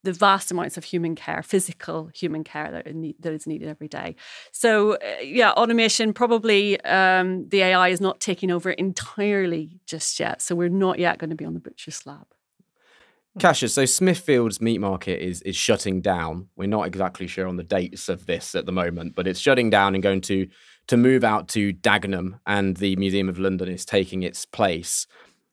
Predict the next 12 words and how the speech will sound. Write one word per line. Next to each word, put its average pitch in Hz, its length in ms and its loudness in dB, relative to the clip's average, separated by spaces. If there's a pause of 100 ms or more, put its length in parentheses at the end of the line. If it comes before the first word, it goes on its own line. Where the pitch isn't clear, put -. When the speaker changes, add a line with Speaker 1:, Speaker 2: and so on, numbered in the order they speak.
Speaker 2:
You 175 180 2
know, - 60 -14 (120)
does 220 180 4
that 233 160 6
need 202 180 4
to 151 60 -8
be 147 100 4
looked 160 280 4
at 110 200 6
as 98 160 0
not 117 240 2
just - 500 0